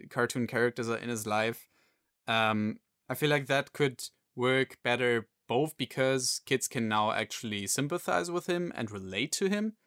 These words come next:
and because there would just be more charm in the show, because the one thing it was definitely lacking was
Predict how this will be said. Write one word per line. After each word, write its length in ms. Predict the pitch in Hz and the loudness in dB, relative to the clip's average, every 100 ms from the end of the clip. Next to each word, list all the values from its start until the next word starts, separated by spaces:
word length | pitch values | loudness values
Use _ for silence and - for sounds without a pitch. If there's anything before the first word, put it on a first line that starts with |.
| _ _ _ _ | _ _ _ _
and 240 | 139 143 | -2 -2
because 720 | 143 139 156 143 139 135 - - _ _ _ _ 107 - | -2 -2 0 0 0 0 -2 -6 _ _ _ _ -20 -16
there 380 | 143 143 156 151 | -6 0 2 0
would 240 | 143 160 151 | 0 0 2
just 280 | 165 - - | 0 0 0
be 100 | 151 | 2
more 240 | 143 147 | 4 2
charm 380 | - 127 156 175 | 2 2 2 2
in 100 | 113 | 0
the 80 | 92 | -2
show, 220 | - 101 | -6 -6
because 360 | 101 127 120 - _ _ | -2 0 0 -4 _ _
the 80 | - | -4
one 160 | 127 220 | 0 0
thing 360 | 403 226 208 - - | 0 -2 -4 -10 -4
it 140 | 165 | 0
was 380 | 156 151 - - | 0 2 0 -2
definitely 520 | - 180 214 160 143 110 | 0 0 2 0 0 2
lacking 480 | 107 - 123 123 127 | 2 2 0 0 -2
was 300 | 120 104 | -2 -2